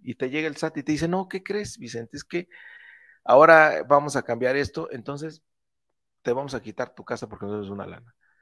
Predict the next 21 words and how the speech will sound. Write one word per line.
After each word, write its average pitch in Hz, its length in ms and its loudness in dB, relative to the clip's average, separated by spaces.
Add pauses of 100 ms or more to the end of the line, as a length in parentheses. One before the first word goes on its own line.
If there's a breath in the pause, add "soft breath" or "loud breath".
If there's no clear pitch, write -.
(800)
Son 175 200 -8
unos 196 180 -6
zampones. 156 720 -6
O 139 60 -2
sea, 156 160 0
y 170 160 8
así 196 160 6
es - 160 4
todo 185 180 4
el 180 120 -2
tiempo, 175 480 -4
trampas 143 400 -10
permanentes. 117 1000 -6
Pues 110 160 -2
ahora 139 260 6
sí, 139 300 -6 (400 loud breath)
pues - 180 -16
iban 127 240 -8
tras 143 180 0
las 143 160 -4
mañaneras. 156 920 -10